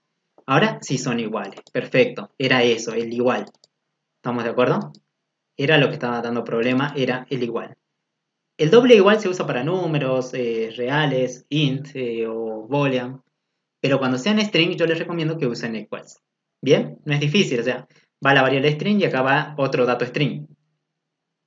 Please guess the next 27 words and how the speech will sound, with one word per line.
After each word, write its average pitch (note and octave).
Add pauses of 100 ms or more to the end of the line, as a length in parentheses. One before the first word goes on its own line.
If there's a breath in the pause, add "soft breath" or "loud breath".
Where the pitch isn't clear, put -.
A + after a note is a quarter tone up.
(680)
No G3
necesariamente F#3+
tienen D#3+
que -
ser D3
dos C#3+
variables. D#3+
Capaz D3
que F3+
a D#3+
veces E3
queremos D#3+
preguntar, C3+
no B2+
sé, A#2 (340 loud breath)
"Ese E3+
nombre E3+
es D3+
igual C3+
a A#2
Cristian", B2
entonces C#3+
directamente D3
podrías B2+
poner A#2
Cristian B2+
aquí. D3+